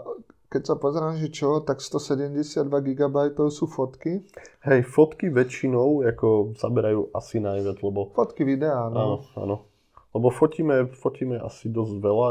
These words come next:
Speaker 2: tým, že vlastne tie telefóny sú také kompaktné, sú vybavené kvalitnými optikami, takže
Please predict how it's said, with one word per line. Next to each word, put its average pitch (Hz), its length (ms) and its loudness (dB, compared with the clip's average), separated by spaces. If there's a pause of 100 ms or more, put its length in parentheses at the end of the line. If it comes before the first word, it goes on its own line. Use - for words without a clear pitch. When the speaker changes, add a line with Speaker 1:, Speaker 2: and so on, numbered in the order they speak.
(180)
Speaker 2:
tým, 113 220 0
že 113 160 2
vlastne 101 320 0
tie - 80 -4
telefóny 101 480 2
sú - 80 -20
také 101 240 -4
kompaktné, 101 560 -4
sú - 160 -8
vybavené 98 400 -4
kvalitnými 98 640 -6 (640)
optikami, 104 640 -2
takže 98 320 -4